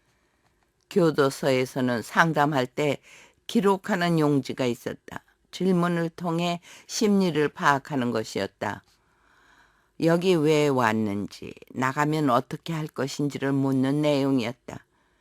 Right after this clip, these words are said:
교도소에 오게 된 이유를 묻는 질문에는 마약 때문에 왔다는 사람들이 대부분이었다. "나가면 뭐 할 겁니까?" 물으면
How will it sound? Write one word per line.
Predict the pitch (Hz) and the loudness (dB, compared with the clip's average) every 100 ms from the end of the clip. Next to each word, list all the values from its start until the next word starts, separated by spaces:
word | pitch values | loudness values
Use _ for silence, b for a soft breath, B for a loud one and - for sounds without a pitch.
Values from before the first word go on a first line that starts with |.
| _ _ _ _ _ _ - | _ _ _ _ _ _ -4
교도소에 | 190 185 185 - 185 | 0 2 2 2 2
오게 | 175 160 165 | 2 2 0
된 | 160 165 156 | 0 0 2
이유를 | 151 156 151 151 147 | 2 4 4 4 4
묻는 | 147 143 139 135 | 4 2 2 2
질문에는 | - 156 135 135 127 120 113 117 147 135 - | 0 0 2 2 2 0 0 0 0 -2 -2
마약 | 110 120 135 143 139 | -2 0 0 -2 -4
때문에 | 147 147 147 | -2 -2 0
왔다는 | 143 135 127 - 123 117 | 0 0 -2 -4 -2 -2
사람들이 | 139 123 110 110 113 123 143 B B _ | -6 -6 -4 -4 -4 -6 -8 B B _
대부분이었다. | 143 135 127 127 117 120 120 123 - - 127 _ _ _ _ _ _ _ _ _ _ _ _ _ _ _ _ _ | -4 -2 -2 -4 -2 -2 -2 -4 -8 -18 -20 _ _ _ _ _ _ _ _ _ _ _ _ _ _ _ _ _
"나가면 | 151 156 160 165 190 202 175 | -4 -2 2 2 2 2 4
뭐 | 160 160 | 4 4
할 | 165 165 151 | 4 2 2
겁니까?" | 139 135 143 143 143 135 - 165 180 180 | 0 -2 0 2 0 0 4 8 10 8
물으면 | 151 131 127 127 | 4 2 2 0